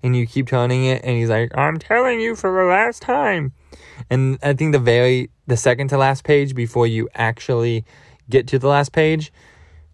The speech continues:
you get to the second to last page, and Grover's like, "Look, I swear to fucking God, if you turn this,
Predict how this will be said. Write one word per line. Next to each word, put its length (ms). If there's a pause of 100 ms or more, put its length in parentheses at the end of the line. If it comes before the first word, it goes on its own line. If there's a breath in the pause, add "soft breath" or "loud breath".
you 140
get 200
to 100
the 80
second 300
to 100
last 260
page, 420
and 160
Grover's 380
like, 320
"Look, 300
I 60
swear 200
to 80
fucking 380
God, 340 (1000 soft breath)
if 160
you 320
turn 260
this, 220